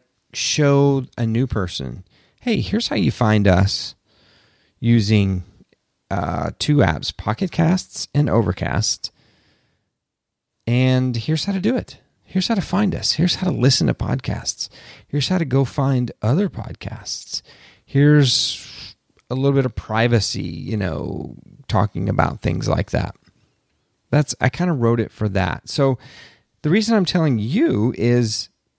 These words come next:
I've also done a short link to, uh, this article, reset dot F M slash listen. If someone asks you about a podcast or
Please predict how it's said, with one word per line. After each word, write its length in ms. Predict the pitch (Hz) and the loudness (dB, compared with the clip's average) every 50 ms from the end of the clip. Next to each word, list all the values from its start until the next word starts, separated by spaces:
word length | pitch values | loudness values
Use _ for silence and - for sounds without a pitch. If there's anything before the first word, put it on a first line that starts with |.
| _ _ _ _ _ _ - | _ _ _ _ _ _ -4
I've 180 | 131 131 123 | -2 -2 -2
also 360 | 131 101 131 175 165 - 214 202 | -2 0 0 0 0 2 0 2
done 220 | 156 156 143 123 | 2 2 2 2
a 100 | 110 107 | 2 0
short 460 | 104 - - - - 147 156 139 - | 0 -2 -4 -2 0 0 0 0 -2
link 580 | - 101 104 95 92 90 - - - - - - _ _ _ _ _ _ _ - | -2 -2 -2 -2 -2 -6 -8 -12 -18 -20 -20 -20 _ _ _ _ _ _ _ -16
to, 640 | - - - 120 113 110 110 107 104 104 104 98 - - | -12 -6 -2 0 2 2 2 2 2 2 0 -2 -4 -8
uh, 240 | - 69 - - - | -10 -8 -8 -8 -8
this 240 | - - 113 110 - | -4 0 0 0 2
article, 460 | - 80 90 85 85 - - 73 - - _ _ _ _ _ _ _ _ _ _ _ _ _ _ _ - _ - | 2 2 2 2 0 -2 -4 -6 -6 -8 _ _ _ _ _ _ _ _ _ _ _ _ _ _ _ -16 _ 0
reset 440 | 113 127 143 - - 127 117 101 - | 2 2 2 2 2 2 2 2 4
dot 220 | 110 104 98 92 - | 6 6 6 4 4
F 220 | - 101 95 - | 4 4 4 4
M 360 | - 92 - - 90 95 98 120 | 2 2 2 2 0 -2 -4 -6
slash 800 | - - - - - 98 101 98 98 98 101 - - - - _ _ _ - 165 - | -6 -6 -6 -4 -2 0 2 4 4 2 2 0 -4 -12 -12 _ _ _ -18 -14 -10
listen. 560 | - - 117 117 113 107 - - - - - _ _ _ _ _ _ _ _ _ _ _ _ _ _ _ _ _ _ _ _ _ _ - | -4 0 4 4 4 4 2 -4 -8 -10 -14 _ _ _ _ _ _ _ _ _ _ _ _ _ _ _ _ _ _ _ _ _ _ -4
If 140 | - 123 | -2 -2
someone 360 | - - 180 185 190 190 - - | 0 2 4 6 6 4 4 2
asks 460 | 92 104 104 113 101 - - - - | 0 2 2 2 2 0 -2 -4 -2
you 180 | 110 110 104 104 | 0 2 2 2
about 300 | 98 92 98 98 98 98 | 2 2 2 2 2 2
a 40 | 92 | 0
podcast 760 | - - 98 92 92 90 - 98 92 90 87 87 87 - - - | 0 0 0 0 0 -2 -2 -2 -2 -2 -2 -2 -4 -8 -10 -8
or 540 | - 101 98 98 98 98 95 90 95 98 | -6 -4 -2 -2 -2 -2 -2 -4 -4 -8